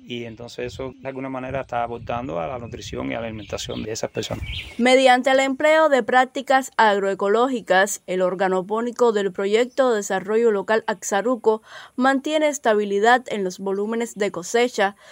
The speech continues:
Speaker 2: Según el administrador Héctor Iván Almeida López, el desafío radica en incorporar una nueva extensión de tierra a la producción de alimentos.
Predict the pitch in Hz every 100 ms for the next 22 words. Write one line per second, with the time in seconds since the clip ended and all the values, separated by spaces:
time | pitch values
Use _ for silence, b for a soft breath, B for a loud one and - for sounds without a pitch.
0 | B B - - 247 269 311 - 196 190
1 | 190 185 185 190 196 220 269 - 190 190
2 | - 196 - 208 190 208 262 214 185 190
3 | 214 240 240 269 220 214 - - 240 233
4 | 240 247 247 269 277 269 240 220 285 262
5 | 220 - 202 202 190 185 185 185 180 185
6 | 226 247 - 208 226 226 220 240 233 226
7 | - 190 175 - 214 240 277 269 226 190
8 | 202 - - 220 214 190 196 190 175 -
9 | - 240 180 170 185 170 - - - -
10 | -